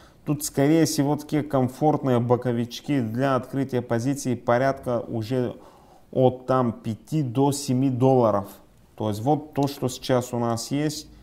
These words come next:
там есть некий боковик порядка пяти долларов. Вот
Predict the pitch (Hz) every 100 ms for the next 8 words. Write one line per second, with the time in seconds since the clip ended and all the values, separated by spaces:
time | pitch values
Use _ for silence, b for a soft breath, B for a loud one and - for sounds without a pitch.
0 | b b b _ _ _ - 113 113 110
1 | 110 - - 87 98 127 131 131 123 123
2 | 110 - - 113 143 143 - - B B
3 | B - - - - - - 113 120 120
4 | 113 - 104 120 113 113 107 107 110 107